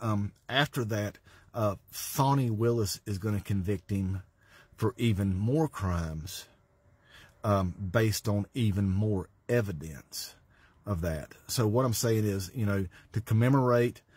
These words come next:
our insurrection attempt and, um, and all of the, the hideous, heinous things that our people did, um, we need to actually start coming together,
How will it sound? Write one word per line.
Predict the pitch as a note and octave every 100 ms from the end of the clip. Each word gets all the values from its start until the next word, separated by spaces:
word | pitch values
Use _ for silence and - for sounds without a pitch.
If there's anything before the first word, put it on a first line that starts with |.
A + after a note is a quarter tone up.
| - _
our | - A2 A2
insurrection | - A#2 - B2+ B2 A2+ - C3 C3 - _ - _
attempt | - - A#2+ A2 A2 - - _ - - - _ _
and, | A2 A2 G#2
um, | G2 G2 G2+ _ _ _ _ _ _ _ _ _
and | - B2
all | A2+ A2+
of | A#2+ G#2+
the, | A2+ A2+ -
the | A#2 A2+ A2
hideous, | G#2+ - C3+ C3 B2 A#2+ - - -
heinous | B2+ C3 C3+ A#2 G#2+ - - _ - - - _
things | - - C#3 C3+ A#2+ G#2+
that | A2+
our | G#2+
people | - B2 A#2+
did, | G#2+ B2+ B2 G2+ G2+ - _ _ _ _
um, | A#2 A2 G2+ -
we | G#2+ A#2+
need | A2+ B2+ C3 B2
to | A#2+ -
actually | G#2+ G2 - G2+
start | - G2+
coming | - A2 G#2
together, | G2 G2+ F#2+